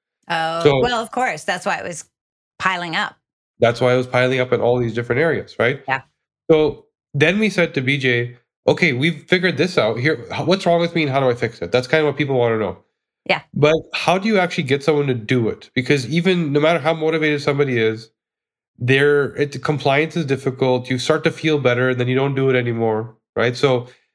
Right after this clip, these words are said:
Speaker 2: we brought him on board to actually build the reports, which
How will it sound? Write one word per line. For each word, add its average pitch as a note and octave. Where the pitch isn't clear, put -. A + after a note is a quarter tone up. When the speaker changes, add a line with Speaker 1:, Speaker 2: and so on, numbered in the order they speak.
Speaker 2:
we D3
brought C#3
him G#3+
on D#3
board A#2+
to -
actually D3+
build C3+
the B2+
reports, A#2
which C3